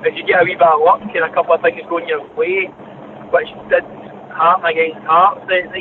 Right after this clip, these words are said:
you've got another opportunity. There's, there's been upsets in the past, there'll be upsets going forward. So, from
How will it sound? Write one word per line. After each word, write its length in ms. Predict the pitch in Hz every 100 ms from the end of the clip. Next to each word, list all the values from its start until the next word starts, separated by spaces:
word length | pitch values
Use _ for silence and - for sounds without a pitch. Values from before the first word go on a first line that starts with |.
| 196
you've 80 | 196
got 160 | 214 - - -
another 320 | - 247 233 208
opportunity. 480 | 185 165 185 226
There's, 160 | 226 208 208
there's 160 | 202 -
been 160 | 214 214
upsets 400 | 214 - 202 -
in 80 | 170
the 80 |
past, 320 | 151 185 202 180
there'll 80 |
be 80 | 175
upsets 320 | - - 180 -
going 160 | 170 156
forward. 380 | - 185 214 -
So, 160 | 196
from 480 | - - - - -